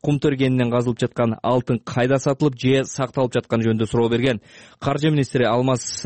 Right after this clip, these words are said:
Бакетай ишкана салыкты толук төгүп жатканын айтып, бирок суммасын атаган эмес. Ал эми алтын боюнча маалыматы жок экенин билдирген.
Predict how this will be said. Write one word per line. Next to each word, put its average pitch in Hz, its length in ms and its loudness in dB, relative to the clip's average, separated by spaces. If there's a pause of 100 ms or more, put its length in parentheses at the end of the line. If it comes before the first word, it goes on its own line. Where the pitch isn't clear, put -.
(120)
Бакетай 123 800 2 (220)
ишкана 131 360 -2
салыкты 131 380 -2
толук 131 300 0
төгүп 127 180 0
жатканын 123 380 0
айтып, 127 180 -2
бирок 131 300 0 (240)
суммасын 131 560 0
атаган 120 260 0
эмес. 143 260 0
Ал 123 140 0
эми 123 160 2
алтын 120 320 0
боюнча 135 400 0
маалыматы 117 580 0
жок 113 220 2
экенин 107 180 0
билдирген. 107 420 0